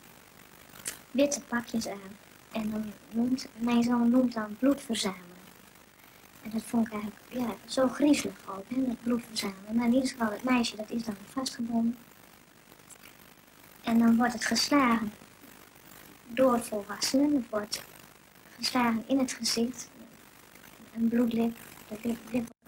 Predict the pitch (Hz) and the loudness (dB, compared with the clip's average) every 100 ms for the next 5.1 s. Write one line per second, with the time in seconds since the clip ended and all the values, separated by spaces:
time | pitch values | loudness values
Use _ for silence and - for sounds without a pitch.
0 | - 240 233 233 - 226 233 233 226 233 | -6 -4 -2 -6 -2 2 2 2 2 2
1 | 226 220 208 214 - - - - - - | 0 -6 -8 -8 -10 -16 -20 -20 -20 -20
2 | - - 226 220 - 240 220 214 247 214 | -20 -6 -4 -2 0 0 0 0 2 0
3 | 190 - 233 226 233 226 226 233 - 262 | -2 -4 -2 0 0 0 0 0 2 2
4 | 262 - 240 233 233 226 - 233 226 220 | 2 -2 -2 0 0 -2 -4 0 2 0
5 | 220 | -4